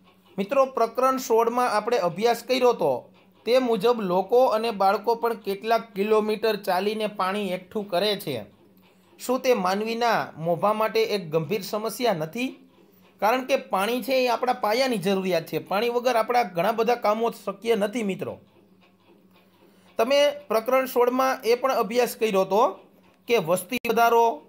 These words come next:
પ્રદૂષણ, ઔદ્યોગિક વિકાસ, ગેરવ્યવસ્થા અને બીજા ઘણા બધા પરિબળોને કારણે પાણીની અછત વધતી જાય છે.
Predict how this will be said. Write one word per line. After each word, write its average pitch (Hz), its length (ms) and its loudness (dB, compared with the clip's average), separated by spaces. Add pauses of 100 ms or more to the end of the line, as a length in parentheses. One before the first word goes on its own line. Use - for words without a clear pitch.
(420)
પ્રદૂષણ, 226 680 0 (420)
ઔદ્યોગિક 202 560 0
વિકાસ, 220 680 0 (540)
ગેરવ્યવસ્થા 220 880 2 (140)
અને 208 180 0
બીજા 208 300 0
ઘણા 190 240 0
બધા 226 360 0
પરિબળોને 214 520 0
કારણે 214 400 0 (200)
પાણીની 220 420 -2
અછત 208 400 -2 (200)
વધતી 185 320 -6
જાય 202 380 2 (240)
છે. 240 200 2